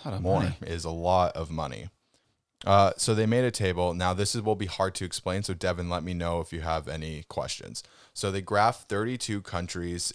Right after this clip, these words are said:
Speaker 2: in the O E C D by their trends in real social spending. So this is the horizontal axis, and economic growth is the vertical axis.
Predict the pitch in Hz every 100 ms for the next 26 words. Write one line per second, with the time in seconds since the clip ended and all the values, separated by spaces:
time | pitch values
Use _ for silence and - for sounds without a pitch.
0 | - 87 92 92 90 - 92 95 92 -
1 | 87 82 85 80 - 80 85 82 85 -
2 | - - 92 92 95 95 - - 87 85
3 | 80 87 95 95 92 - - 90 - 107
4 | - 104 110 127 139 98 87 87 80 -
5 | - 95 95 87 80 82 101 113 - 98
6 | 113 - 147 156 - - _ - _ -
7 | 92 - 95 - 95 95 92 82 85 87
8 | 90 - 87 85 78 87 82 - 78 73
9 | 65 - - - -